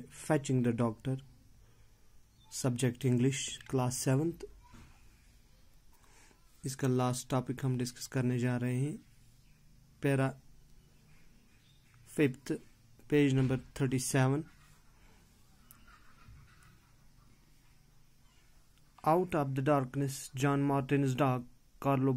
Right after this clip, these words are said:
barked half a mile Old Morse's dog greeted us two miles out on the prairie. The ground was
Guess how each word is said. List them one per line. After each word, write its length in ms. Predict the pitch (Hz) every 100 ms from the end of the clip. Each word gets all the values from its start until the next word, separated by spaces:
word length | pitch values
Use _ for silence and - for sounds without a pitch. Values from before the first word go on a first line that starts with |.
| 131
barked 480 | 139 139 139 135 - - _ - -
half 260 | - 143 139
a 80 | 151
mile 320 | 160 131 131 123 - - - - - - -
Old 380 | 143 170 175 151
Morse's 480 | 147 139 139 - 135
dog 340 | 139 131 123 - - _ _ - - 131
greeted 420 | 127 175 175 143
us 380 | 131 127 - - - _ - - - - _ - -
two 140 | 190
miles 640 | 143 131 123 123 131 - - - - - - - - - - - - _ - -
out 380 | 156 160 156 - -
on 240 | 151 147 139
the 80 |
prairie. 600 | 139 - 139 135 135 135 - - -
The 200 | 131 123
ground 460 | 135 - 151 160 147
was 380 | 135 131 -